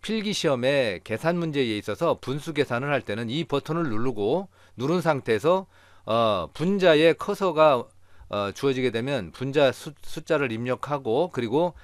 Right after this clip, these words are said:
방향키를 이용해서 밑으로 분모로 내린 다음에 분모의, 에, 수치를 입력해 주시면 되겠습니다. 삼 번이, 에,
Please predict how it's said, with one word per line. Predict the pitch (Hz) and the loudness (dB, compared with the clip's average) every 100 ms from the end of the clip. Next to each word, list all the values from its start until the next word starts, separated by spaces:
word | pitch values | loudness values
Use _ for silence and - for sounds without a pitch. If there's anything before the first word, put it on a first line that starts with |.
| - - - | -20 -20 2
방향키를 | 127 180 220 - 190 170 | 12 12 12 2 0 0
이용해서 | 151 135 123 | 0 -2 -2
밑으로 | 123 131 139 143 160 | -4 -6 0 2 0
분모로 | - 135 135 131 156 135 | -2 -2 0 2 2 2
내린 | 113 123 135 | 0 -2 -2
다음에 | 117 104 151 139 - - _ _ | 0 0 -2 -2 -6 -20 _ _
분모의, | - 151 160 131 135 151 131 - - | -6 -2 0 2 2 2 -2 -10 -8
에, | 95 92 | -6 -4
수치를 | 85 165 - 139 123 180 190 _ - | -8 -8 -4 0 0 0 -6 _ -8
입력해 | 131 151 147 135 | -2 0 2 0
주시면 | 113 127 185 | -2 -4 -2
되겠습니다. | 185 123 101 87 78 | 0 -2 -4 -10 -6
삼 | 131 139 | -6 -2
번이, | 120 117 156 165 - _ _ - | 0 0 -2 -4 -10 _ _ -12
에, | 85 73 | -10 -10